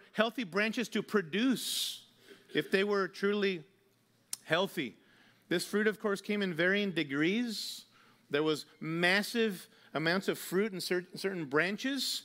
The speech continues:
Then there was moderate fruit in other branches that were healthy. And then there was minuscule fruit in other branches as well. But one thing that everyone understood in that agrarian culture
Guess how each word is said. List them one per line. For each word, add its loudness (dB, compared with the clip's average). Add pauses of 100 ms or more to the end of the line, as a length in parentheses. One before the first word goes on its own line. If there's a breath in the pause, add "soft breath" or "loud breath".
(280 loud breath)
Then 2
there 4
was 0
moderate 0 (220 loud breath)
fruit 0
in -2
other 4
branches -2
that 2
were 0
healthy. -2 (220 loud breath)
And -2
then 4
there 4
was 2
minuscule 0 (300 loud breath)
fruit 0
in -2
other 2
branches 0
as -2
well. 0
But 0
one 2
thing 2
that 2
everyone -2
understood 2 (240 loud breath)
in 0
that 4
agrarian 0
culture -2